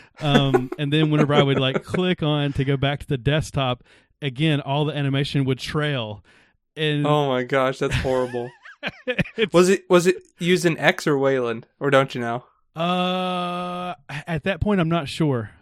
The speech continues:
Speaker 1: Uh, uh, honestly,
Speaker 2: Probably
Speaker 1: I'm not
Speaker 2: X, 'cause
Speaker 1: sure. I
Speaker 2: think, I think Ubuntu uses X
Speaker 1: <laughs> Yeah, yeah, oh yeah,
Speaker 2: by
Speaker 1: yeah.
Speaker 2: default.
Speaker 1: The only, uh, th-, to my knowledge, the only distribu-, the only, the only mainstream, there's, there, there's so many distributions, it's impossible to say the, the only.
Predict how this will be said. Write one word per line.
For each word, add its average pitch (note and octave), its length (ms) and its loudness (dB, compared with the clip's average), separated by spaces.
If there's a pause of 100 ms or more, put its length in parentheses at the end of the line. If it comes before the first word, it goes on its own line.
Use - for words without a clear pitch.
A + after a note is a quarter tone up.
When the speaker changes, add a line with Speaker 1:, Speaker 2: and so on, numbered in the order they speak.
Speaker 1:
Uh, C#3 40 -8
uh, D#3 340 -2
honestly, D#3+ 240 2
Speaker 2:
Probably F#3+ 260 6
Speaker 1:
I'm D3 60 2
not D3 60 6
Speaker 2:
X, D3 180 2
'cause C#3+ 160 0
Speaker 1:
sure. D3+ 40 6
I D3+ 60 4
Speaker 2:
think, E3+ 380 -2
I D3 80 4
think D#3+ 180 -2
Ubuntu D3+ 420 0
uses C3 360 -8
X B2+ 560 -10
Speaker 1:
<laughs> - 60 -20 (440)
Yeah, D#3 140 -20 (100)
yeah, C3+ 140 -20 (100)
oh E3 80 -20
yeah, - 680 -16
Speaker 2:
by C#3 80 4
Speaker 1:
yeah. A#2 60 2
Speaker 2:
default. A#2 460 -4
Speaker 1:
The D3 100 4
only, G3+ 360 4
uh, D#3 80 -8 (240)
th-, C#3 140 -2
to - 120 -2
my G3 220 2
knowledge, F#3+ 320 2
the E3 80 0
only G3+ 160 0
distribu-, D#3 580 0
the D3+ 100 2
only, F3+ 440 0 (180)
the D3 180 -6
only G3+ 160 0
mainstream, E3+ 520 -2
there's, D#3 260 -2
there, E3 240 -12
there's D#3+ 220 -4
so G#3+ 160 2
many F#3 160 0
distributions, C#3 560 -4
it's C3 160 -10
impossible B2+ 720 -6
to G#2+ 40 -6
say B2+ 180 -6
the, A#2+ 120 -8
the A#2+ 240 -12
only. B2 440 -6